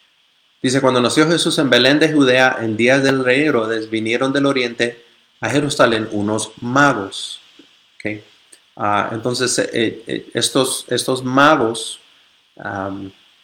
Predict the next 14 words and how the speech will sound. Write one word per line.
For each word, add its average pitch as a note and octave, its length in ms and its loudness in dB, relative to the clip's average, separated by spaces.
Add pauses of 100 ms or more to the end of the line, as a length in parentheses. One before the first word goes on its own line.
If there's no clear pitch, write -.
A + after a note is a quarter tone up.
(580)
se D3+ 180 4
dicen F#3 300 4
que E3 320 0
eran D3+ 340 4
tres, E3+ 720 -2
¿verdad? B2+ 380 -2
Por A#2+ 220 2
l-, A2+ 840 -2
los A2+ 160 -4
presentes B2+ 560 -4
que C3 140 -6
traían, C#3 480 -2
pero, B2+ 420 -2 (400)
am, G#2 640 0